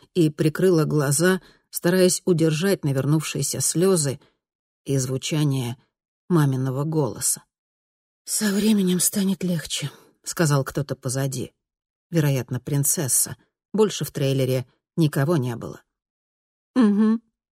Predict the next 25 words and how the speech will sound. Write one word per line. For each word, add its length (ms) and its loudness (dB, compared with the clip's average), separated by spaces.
Так 160 -6
всегда 360 0
говорят, 420 0
когда 260 -2
случается 640 0
какая-то 500 -2
дрянь». 420 2
Криво 300 4
усмехнулась 640 2
Кристина 720 2
и, 100 4
не 160 6
оборачиваясь, 840 2
яростно 460 0
заморгала, 680 2
прогоняя 520 4
предательскую 720 0
влагу 400 0
из 120 -4
глаз. 420 -6
Разговаривать 760 2
ей 140 4
не 180 4
очень 340 -2
хотелось, 600 -8